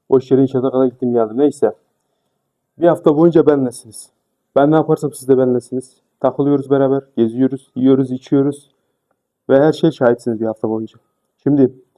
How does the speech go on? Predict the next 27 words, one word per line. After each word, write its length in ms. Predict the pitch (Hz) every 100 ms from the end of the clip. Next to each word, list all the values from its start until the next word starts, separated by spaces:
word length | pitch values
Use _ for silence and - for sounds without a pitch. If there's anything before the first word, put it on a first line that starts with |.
| _ _ _ -
ilk 160 | 139
başta 220 | 147 -
yapacağım 340 | 147 127 135 135
şey 200 | 143 135 _ -
bir 100 | 131
kahve 260 | 135 131
yapıp 280 | 135 131 139 _ -
bilgisayar 260 | 117 135
başına 240 | 127 131 135
oturup 240 | 123 127
montaj 320 | 117 113 120
yapmak. 240 | 113 117 127 _ _ _ _ _ _
Şöyle 160 | 143 151
bilgisayar 260 | 147 147
masamı 300 | 139 139 131
göstereyim. 380 | 123 113 110 - _ _ _ _ _ _ _ _ _ _ _ _ _
Şöyle 280 | 117 120 113
dağınık 340 | 117 117 113
bir 60 | 113
yer. 180 | 117 _ _ _ _
Farkındayım. 520 | 120 120 120 120 120 - _ _ _ _ -
Ee, 40 | 123 113 - _ _ -
birçok 280 | 139 151 139
kişi 240 | 135 -
mi 100 | 135
şey 200 | 127 131
diyordur. 220 | 117 110